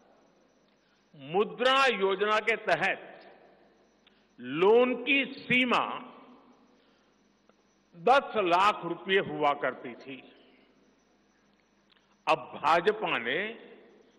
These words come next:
इसे बढ़ाकर बीस लाख रुपए करने का इरादा किया है। और मुझे पक्का विश्वास है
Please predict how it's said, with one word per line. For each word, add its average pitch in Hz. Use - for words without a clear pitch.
इसे 185
बढ़ाकर 147
बीस 233
लाख 170
रुपए 175
करने 151
का 165
इरादा 131
किया 113
है। 110
और 240
मुझे 262
पक्का 277
विश्वास 226
है 147